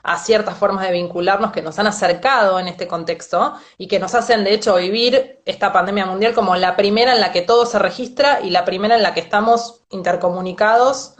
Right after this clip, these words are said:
eh, más allá de, de, de, de estos confinamientos, eh, necesarios y forzosos también, y forzados.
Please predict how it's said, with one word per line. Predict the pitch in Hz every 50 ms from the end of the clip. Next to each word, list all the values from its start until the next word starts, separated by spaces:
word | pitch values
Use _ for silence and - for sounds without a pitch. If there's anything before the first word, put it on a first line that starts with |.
| - - - _ _ _ _ -
eh, | 185 175 170 165 165 165 156 156 156 156 151
más | 165 175 190 202 202 202 214
allá | 202 - - 233 214 214 233 240 - 202
de, | 170 180 170 170 165 160 160 156
de, | 156 160 160 151 151 151
de, | 151 170 175 170 175 -
de | - 202 190
estos | - - 226 208
confinamientos, | - 185 180 156 170 175 175 175 180 196 196 190 180 165 160 160 - - - - - -
eh, | - 160 156 156 156 156
necesarios | 165 170 160 160 - 190 185 196 196 185 -
y | - 160
forzosos | - 170 165 - - 165 147 - - 202 202 -
también, | - 185 185 196 214 262 320 359 - - _ - - -
y | - 185
forzados. | 180 190 185 185 - 190 196 214 254 320 -